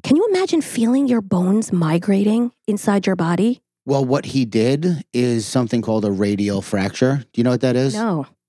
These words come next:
Speaker 2: So sometimes a bone is broken at a point and it cracks. A radial fracture is when it, like,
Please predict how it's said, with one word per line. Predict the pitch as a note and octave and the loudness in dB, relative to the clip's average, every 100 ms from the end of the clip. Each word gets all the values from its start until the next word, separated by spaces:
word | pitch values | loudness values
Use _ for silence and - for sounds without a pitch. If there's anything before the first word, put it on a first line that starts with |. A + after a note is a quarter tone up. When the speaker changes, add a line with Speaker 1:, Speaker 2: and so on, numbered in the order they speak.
| _ | _
Speaker 2:
So | - C#3 B2+ B2 | -2 0 2 0
sometimes | - - C#3+ D3+ D3+ B2 | -2 0 2 2 0 0
a | |
bone | G2+ A#2+ A#2+ | 0 0 0
is | A2+ | -2
broken | - A#2 A2 A#2 G#2+ G#2+ | -2 -2 -2 -2 -2 -2
at | A2 G#2+ | -4 -4
a | F2+ | -4
point | - A2+ B2+ D3+ - | -2 0 0 0 -2
and | A2 | -2
it | G2+ - | -2 -6
cracks. | - G#2+ A2+ - - - - _ _ | -2 0 0 -2 -8 -12 -16 _ _
A | G#2 | -2
radial | G#2+ G2+ A2+ B2+ B2+ B2+ | 0 2 2 2 2 0
fracture | A#2 A2+ G2+ F#2+ - G2+ F#2+ | -2 -2 -2 -4 -2 -2 -2
is | F#2 F2+ | -4 -4
when | F#2+ G2 | -2 0
it, | F#2 E2+ _ _ G2 | 0 -2 _ _ -4
like, | F#2+ F#2 - - | -2 -2 -6 -20